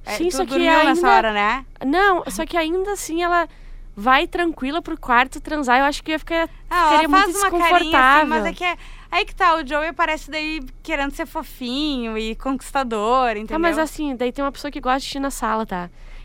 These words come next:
Speaker 2: E daí tu pega e a pessoa te conta isso. E daí tu, sei lá, tu vai pro quarto transar, eu acho muito estranho.
Speaker 1: Mas ele não che-, ele chegou a falar, "Ai, sim, eu tô apaixonado por ti"?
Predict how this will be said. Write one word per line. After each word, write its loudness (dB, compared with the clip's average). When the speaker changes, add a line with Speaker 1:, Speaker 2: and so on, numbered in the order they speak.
Speaker 2:
E -4
daí 0
tu -10
pega 2
e -2
a 0
pessoa -6
te -12
conta -2
isso. -4
E -4
daí 2
tu, -6
sei -6
lá, 2
tu -8
vai 0
pro -12
quarto 0
transar, 0
eu 2
acho -4
muito -4
estranho. -6
Speaker 1:
Mas -6
ele -6
não -6
che-, -12
ele -10
chegou -8
a -4
falar, -2
"Ai, -6
sim, -12
eu -8
tô -10
apaixonado -10
por -16
ti"? -14